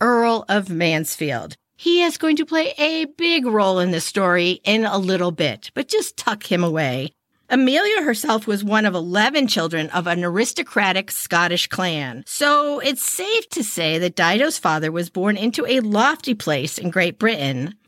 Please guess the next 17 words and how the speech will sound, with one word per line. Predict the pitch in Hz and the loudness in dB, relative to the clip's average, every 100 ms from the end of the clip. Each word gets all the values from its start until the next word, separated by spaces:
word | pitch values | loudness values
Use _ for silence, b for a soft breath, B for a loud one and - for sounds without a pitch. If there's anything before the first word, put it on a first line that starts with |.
| - | 0
But | 294 330 370 - | 2 4 2 -2
despite | 214 233 233 - 233 240 | -8 -6 -4 0 0 0
those | 208 208 | -2 -4
fiscal | - 208 - 240 240 226 | -4 -6 0 2 2 2
and | 196 | 0
societal | - 185 170 170 196 196 | -4 -4 0 2 2 -2
head | 190 190 | -2 -4
starts | - - 165 220 214 | -4 -2 0 0 -2
he | 294 | -2
had, | 311 302 302 302 - _ | 0 2 2 -2 -8 _
John | 254 349 453 | 0 0 0
Lindsay | 294 254 349 302 277 | 0 2 2 0 -2
was | 220 214 | -2 -4
the | 208 | -4
second | 214 - 220 220 165 | -8 -4 -4 -4 -10
son. | - 175 151 123 139 - _ | -6 -6 -6 -8 -16 -20 _
And | 226 262 269 262 254 254 254 254 247 247 | 0 2 4 4 4 4 4 4 2 -2